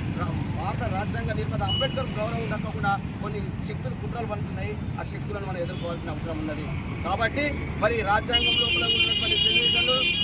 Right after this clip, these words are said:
అలాగే మన ఉద్యోగాలు కాకుండా అంటే కొద్దిమంది మన ఉద్యోగాలకే ఈ రాజ్యం ఉపయోగపడ్డదని కొద్దిగా అపోహలు ఉన్నది. కాదు, మనకు మనిషిగా గుర్తింపబడ్డాము.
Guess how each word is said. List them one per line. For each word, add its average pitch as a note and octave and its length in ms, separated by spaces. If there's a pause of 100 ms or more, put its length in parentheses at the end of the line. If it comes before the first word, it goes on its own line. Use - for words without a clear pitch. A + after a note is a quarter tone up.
(160)
అలాగే - 280
మన - 100
ఉద్యోగాలు A#3+ 580
కాకుండా G#3 340 (320)
అంటే C4+ 140
కొద్దిమంది B3 480
మన A#3+ 140
ఉద్యోగాలకే D#4+ 800
ఈ D4+ 100
రాజ్యం G3 500
ఉపయోగపడ్డదని - 720
కొద్దిగా - 200
అపోహలు - 340
ఉన్నది. - 280
కాదు, G#3 440 (380)
మనకు G3+ 480
మనిషిగా G#3+ 420
గుర్తింపబడ్డాము. A3+ 840